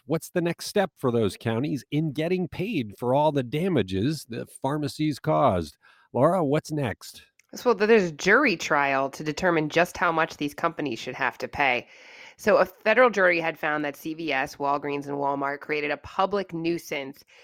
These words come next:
Speaker 2: in the counties because the chains failed to stem the oversupply of the prescription opioids in their stores. This is the first verdict in the nation involving the roles of pharmacies in the opioid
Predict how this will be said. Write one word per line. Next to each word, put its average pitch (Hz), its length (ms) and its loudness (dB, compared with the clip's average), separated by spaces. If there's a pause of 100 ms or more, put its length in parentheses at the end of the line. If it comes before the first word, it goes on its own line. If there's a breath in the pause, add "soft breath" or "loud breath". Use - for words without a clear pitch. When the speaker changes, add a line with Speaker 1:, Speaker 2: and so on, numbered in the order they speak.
(160 soft breath)
Speaker 2:
in 180 140 -6
the 175 80 -2
counties 160 420 0
because 156 300 -10
the 151 80 -6
chains 151 400 -4
failed 160 260 0
to 151 60 -14
stem 147 440 -2 (360 loud breath)
the - 100 -8
oversupply 175 680 2
of 147 120 -4
the - 80 -10
prescription 147 500 -8
opioids 139 540 -6
in 151 120 -8
their 143 120 -8
stores. 143 480 -6 (260 loud breath)
This 247 160 2
is 339 120 -2
the 226 80 0 (120)
first 202 280 0
verdict 165 340 2
in 156 80 -4
the 156 80 -2
nation 156 420 -4
involving 147 460 0
the 143 80 -4
roles 139 260 -2
of 139 80 -10 (120)
pharmacies 151 680 -2 (380 soft breath)
in 151 140 0
the 143 80 0
opioid 135 460 -2